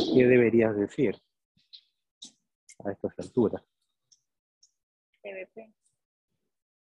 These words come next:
Speaker 1: Si has confirmado el diagnóstico, claro, T V P.
Speaker 2: Pero
Speaker 1: Pero no lo has confirmado para decir
Speaker 2: No,
Speaker 1: que está en
Speaker 2: o sea,
Speaker 1: descartar.
Speaker 2: ah.
Speaker 1: Entonces, ¿qué podrías decir?
Speaker 2: Probable.
Speaker 1: Claro, ¿no? Probable T V P.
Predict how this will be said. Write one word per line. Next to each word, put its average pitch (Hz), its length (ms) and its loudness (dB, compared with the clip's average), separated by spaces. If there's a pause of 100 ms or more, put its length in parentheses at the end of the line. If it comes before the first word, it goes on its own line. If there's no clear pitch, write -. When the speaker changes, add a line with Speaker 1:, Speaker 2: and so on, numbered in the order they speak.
(120)
Speaker 1:
Si 175 140 2
has 147 120 0
confirmado 120 460 0
el 123 60 0
diagnóstico, 120 580 -2
claro, 101 420 -6
T 98 80 -4
V 92 200 -2
P. 95 280 -4 (260)
Speaker 2:
Pero 98 480 -18 (120)
Speaker 1:
Pero 107 240 4
no 110 140 6
lo 101 100 6
has 95 80 0
confirmado 151 460 4
para 110 220 0
decir 104 300 -4
Speaker 2:
No, 120 80 -8
Speaker 1:
que 117 60 0
está 110 200 -4
en 107 60 -2
Speaker 2:
o - 20 -4
sea, 104 80 0
Speaker 1:
descartar. 104 580 -2
Speaker 2:
ah. 101 180 -16 (240)
Speaker 1:
Entonces, 104 500 -2
¿qué 101 120 -4
podrías 92 520 0
decir? 95 380 2 (680)
Speaker 2:
Probable. 240 460 -12 (500)
Speaker 1:
Claro, 180 380 4
¿no? 220 260 0
Probable 117 540 4
T 107 320 -2
V - 60 -14
P. 98 340 -4